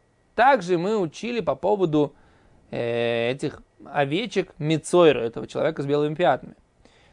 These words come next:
Написано так. «Иках шней квасим». Написано, что он должен взять двух овечек. Давайте посмотрим. «У байой машмини иках шней квасим тмимим выкивса ахаз башносот тмимо ушло ещё и сравним сойлис минхо блюло башемина влоги хатшомен».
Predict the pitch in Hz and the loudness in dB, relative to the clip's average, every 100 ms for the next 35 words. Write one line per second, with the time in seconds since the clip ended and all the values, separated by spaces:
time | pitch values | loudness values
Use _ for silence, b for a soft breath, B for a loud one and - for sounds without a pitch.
0 | b 139 226 214 160 - 139 131 277 269 | b -10 -8 -4 -2 -4 -2 2 2 2
1 | - 202 220 240 - 165 151 - 165 196 | -2 0 0 0 2 2 2 -2 -8 -8
2 | _ _ _ - 202 247 196 156 190 180 | _ _ _ -16 -10 -8 -6 -2 -2 -2
3 | 139 147 160 - 180 143 139 147 147 143 | 2 4 2 -4 -8 -6 -2 2 0 -2
4 | _ _ 143 147 139 - - _ _ _ | _ _ -2 2 0 -2 -14 _ _ _
5 | - 143 139 131 131 - _ _ b b | -8 -6 -4 -8 -12 -16 _ _ b b
6 | b b 180 160 156 190 180 175 - 226 | b b 2 6 6 6 2 0 -2 -6
7 | 180 175 160 170 160 156 180 147 156 160 | -4 0 6 6 4 -4 -4 -2 -4 -4
8 | 196 170 147 165 180 185 139 151 170 - | -6 -6 -6 -4 -4 -6 -6 -6 -8 -4
9 | - 170 170 165 175 165 135 135 - 123 | 2 4 4 2 2 2 0 -2 -4 -10
10 | - 180 180 165 170 180 165 180 156 156 | -4 -4 -4 -6 -2 2 2 0 -4 -4
11 | 156 175 185 165 165 180 165 185 175 170 | -4 -2 -2 -2 -8 -8 -4 -4 -4 -6
12 | 185 214 165 165 175 170 180 190 180 165 | -4 -4 0 0 0 -2 -6 -6 -4 -2
13 | 180 180 175 175 175 190 185 147 | 0 0 -2 -6 -4 -4 -2 -4